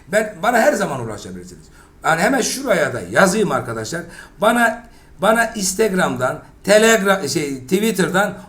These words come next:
ulaşabilirsiniz. Bak benim adresim arkadaşlar. Bak şurada bir yazı yazalım. Yani şuraya yazıyorum. Mesela Instagram değil mi arkadaş? Instagram. Instagram'dan bana ulaşmak istiyorsanız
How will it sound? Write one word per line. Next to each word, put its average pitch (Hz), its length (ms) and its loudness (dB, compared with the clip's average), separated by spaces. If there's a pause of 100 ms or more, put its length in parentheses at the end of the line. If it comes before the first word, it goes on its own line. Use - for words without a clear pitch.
(120)
ulaşabilirsiniz. 175 680 0
Bak 123 240 -8
benim 190 300 2
adresim 170 480 0
arkadaşlar. 151 560 -4 (580)
Bak 120 220 -10
şurada 131 580 -10
bir 123 60 -4
yazı 123 360 -6
yazalım. 113 460 -8 (1080)
Yani 131 280 -4 (320)
şuraya 202 460 2
yazıyorum. 147 640 0 (260)
Mesela 185 480 0
Instagram 185 600 2
değil 220 180 2
mi 160 100 0
arkadaş? 117 340 -6 (100)
Instagram. 131 1400 -4 (420)
Instagram'dan 185 720 -2
bana 180 240 -2
ulaşmak 156 460 -4
istiyorsanız 147 720 -2